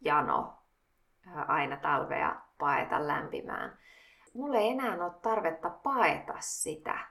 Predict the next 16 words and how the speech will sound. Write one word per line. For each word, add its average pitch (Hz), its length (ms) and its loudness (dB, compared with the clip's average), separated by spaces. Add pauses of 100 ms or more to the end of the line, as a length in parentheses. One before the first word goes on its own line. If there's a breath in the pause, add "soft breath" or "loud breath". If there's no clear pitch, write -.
(280)
mutta 202 460 -2 (320)
mä 233 160 4
voin 185 240 0
myöntää 165 840 4
totuudellisesti 170 960 -6
ja 170 80 -4
rehellisesti - 840 -2
ilman 156 460 2
kärsimystä. - 800 0 (500 loud breath)
Eli 185 200 0
silloin 285 280 -4
kun 208 100 -4
mä 196 60 0
en 208 180 -2 (100)
kiellä - 640 2 (440)
mitään 135 720 0